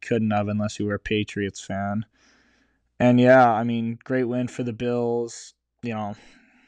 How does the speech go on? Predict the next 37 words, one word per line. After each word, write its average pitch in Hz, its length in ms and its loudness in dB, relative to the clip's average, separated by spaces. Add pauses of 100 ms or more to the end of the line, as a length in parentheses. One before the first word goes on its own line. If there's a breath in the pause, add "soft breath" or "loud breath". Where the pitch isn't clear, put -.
(760 soft breath)
you - 80 -10
know, 113 80 -2
really 127 720 2
the, 120 840 0
you 113 120 -2
know, 113 340 -2 (160)
kind 147 140 -4
of 156 80 -2
a 120 60 2
boring 120 480 0
week 123 240 2
of 120 80 -4
football 127 680 4
if - 260 -4
you 110 160 -2
didn't 117 340 -4
like 113 340 -8
it, 117 240 -8
you 113 120 -6
know, 98 260 -6 (500 loud breath)
any 127 260 2
of 120 80 2
the 113 60 0
teams 123 360 0
playing, 123 640 0
which 117 240 -2
we'll 123 100 2
get 120 240 2
into. 120 420 2
We'll 120 140 2
get 120 140 2
into 120 240 0
all 110 160 4
the 110 100 2
action 110 680 0
coming 117 360 -2
up, 117 360 -2